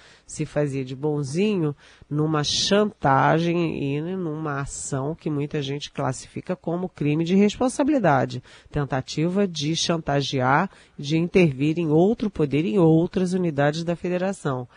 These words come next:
Mas aí, quando vê o resto da conversa, ele não tava tão bonzinho assim, não. Ele tava bolsonarando, como ele sempre bolsonara.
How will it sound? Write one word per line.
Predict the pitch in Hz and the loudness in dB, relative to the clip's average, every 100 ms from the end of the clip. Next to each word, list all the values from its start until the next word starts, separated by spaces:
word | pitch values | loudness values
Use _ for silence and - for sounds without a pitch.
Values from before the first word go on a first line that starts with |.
| - - _ - | -20 -20 _ -10
Mas | 135 139 139 143 143 143 143 - - | -6 -4 -4 -4 -4 -4 -2 -2 -2
aí, | 220 208 220 240 - | -4 -2 0 -2 -2
quando | 202 190 | -2 0
vê | 165 175 | 2 2
o | 165 | 4
resto | 151 160 170 - | 4 4 2 -4
da | 143 | -6
conversa, | 147 143 170 165 147 - 139 _ _ _ - | -4 -2 2 2 0 -6 -8 _ _ _ -10
ele | 208 196 | -6 -2
não | 151 | -4
tava | 139 143 131 | -2 -4 -4
tão | - 143 | -4 -4
bonzinho | 139 131 120 131 127 | -4 -4 -4 -4 -6
assim, | - 135 | -6 -6
não. | 127 107 127 - | -4 -6 -8 -6
Ele | 139 135 | -4 -2
tava | 151 147 143 | -4 -4 -4
bolsonarando, | 127 170 196 - 175 165 135 131 156 180 175 180 _ _ _ | -2 -2 -2 -2 -4 0 2 2 2 0 -2 -6 _ _ _
como | - 135 135 | -6 -4 -2
ele | 143 143 | -2 -2
sempre | - 143 151 - | -2 -4 -4 -4
bolsonara. | 151 135 143 143 - 160 151 - - | -6 0 0 0 -2 0 0 -4 -8